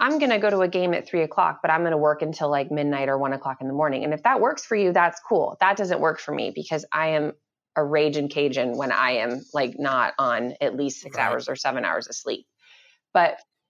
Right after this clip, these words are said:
Speaker 1: I struggle immensely with my work-life balance, and I wish I had, like, the perfect
Speaker 2: Yeah.
Speaker 1: answer. All I know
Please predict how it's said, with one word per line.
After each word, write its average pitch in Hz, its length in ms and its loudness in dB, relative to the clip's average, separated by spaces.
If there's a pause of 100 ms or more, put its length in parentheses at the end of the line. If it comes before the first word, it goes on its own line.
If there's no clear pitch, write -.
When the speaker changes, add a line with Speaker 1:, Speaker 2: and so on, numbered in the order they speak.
(340)
Speaker 1:
I 220 140 2
struggle 220 440 2
immensely 190 1120 0
with 175 220 -2
my 156 180 -2
work-life 151 500 -2
balance, 147 360 -4
and - 100 -6
I 214 140 -2
wish 220 300 -2
I 180 280 -2
had, 185 300 -2
like, 175 240 -2
the 170 80 0
perfect 175 480 -4
Speaker 2:
Yeah. 156 80 -4
Speaker 1:
answer. 208 380 -2 (360)
All 190 160 2
I 190 100 0
know 170 320 2